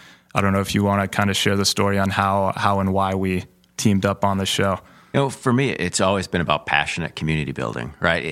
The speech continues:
Speaker 2: A city is only as good as the stories it tells. And I think we have a shared responsibility to tell those stories and to connect with one another.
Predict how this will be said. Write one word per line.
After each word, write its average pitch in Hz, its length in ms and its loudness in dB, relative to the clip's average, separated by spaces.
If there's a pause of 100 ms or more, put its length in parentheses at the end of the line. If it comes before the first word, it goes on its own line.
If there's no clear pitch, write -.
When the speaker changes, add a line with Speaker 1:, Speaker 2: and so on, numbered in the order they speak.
Speaker 2:
A 65 60 -16
city 95 420 0
is 87 140 -2
only 85 220 0
as 78 100 -4
good 78 180 -2
as 80 120 -4
the - 40 -8
stories 80 400 -2
it - 80 -10
tells. 80 460 -2 (440)
And 78 420 2
I - 60 -12
think 139 180 -2 (200)
we 104 260 2
have 92 180 0
a 82 80 -4
shared 85 640 0
responsibility 80 800 -2
to - 120 -14
tell 87 200 0
those 82 220 -4
stories 92 480 -2
and 85 120 -6
to 85 80 -14
connect - 420 -2
with 80 160 -10
one 73 180 -4
another. 73 460 -4